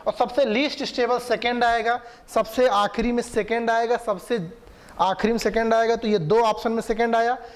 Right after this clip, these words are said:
First और third में third आएगा guys, तो इसीलिए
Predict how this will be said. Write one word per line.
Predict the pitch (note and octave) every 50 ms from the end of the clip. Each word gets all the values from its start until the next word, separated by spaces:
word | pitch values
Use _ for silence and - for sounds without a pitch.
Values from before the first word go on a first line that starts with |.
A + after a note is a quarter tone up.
| - - - - -
First | - A3 A#3+ B3+ B3+ - -
और | - - A#3 A#3 A3+ -
third | - A#3+ A#3 A3+
में | A3+ A#3+ -
third | - - - - G#3+ A3+ A#3
आएगा | A#3 A#3 A#3 A#3+
guys, | A#3 G#3+ A3+ A#3 A#3+ -
तो | - - G#3
इसीलिए | F3+ - - G#3 G3+ F#3 F#3 G3 G#3 B3+